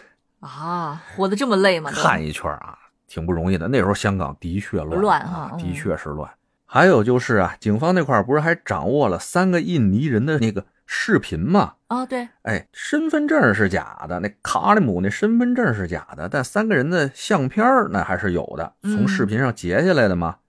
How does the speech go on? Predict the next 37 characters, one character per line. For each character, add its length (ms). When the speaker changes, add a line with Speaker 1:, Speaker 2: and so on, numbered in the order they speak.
Speaker 2:
他 200
们 120
呢， 220
啊， 200
一 140
边 160
儿 140
在 120
海 220
关 280
查 320
这 80
几 160
个 80
人， 300
的 160
确 280
有 160
出 280
境 180
的 100
记 180
录。 240
他 160
们 160
请 240
求 240
印 240
尼 120
警 260
方 240
那 100
边 200
配 180
合 120
调 220
查， 320